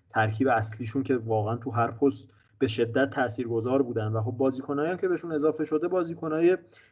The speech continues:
جوونی ان. مثلاً همین محمد کدوس که جای هالر رو گرفته رو، تو به عنوان مهاجم نوک و خب واقعاً هم داره خوب بازی می‌کنه.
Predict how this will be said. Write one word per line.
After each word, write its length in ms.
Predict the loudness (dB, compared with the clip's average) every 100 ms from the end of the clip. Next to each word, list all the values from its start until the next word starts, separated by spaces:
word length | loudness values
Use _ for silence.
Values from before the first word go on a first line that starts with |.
| _
جوونی 540 | 4 4 2 0 0
ان. 100 | -2
مثلاً 280 | -4 -6 -6
همین 180 | -4 -2
محمد 400 | -2 -2 -4 -4
کدوس 340 | -4 -2 -2 0
که 200 | 2 2
جای 180 | 2 0
هالر 300 | 0 0 0
رو 100 | 2
گرفته 360 | 2 0 -2
رو، 200 | -4 -6 -10 _ _
تو 180 | -6 -6 -10 -20 _ -8
به 180 | -6 -2
عنوان 140 | -2
مهاجم 380 | 0 0 2 2
نوک 280 | 0 -2 -4
و 80 | -6
خب 100 | -4 -6
واقعاً 340 | -2 0 2 2
هم 60 |
داره 180 | 2 0
خوب 180 | -2 -4
بازی 260 | -4 -4 -6
می‌کنه. 480 | -6 -2 0 0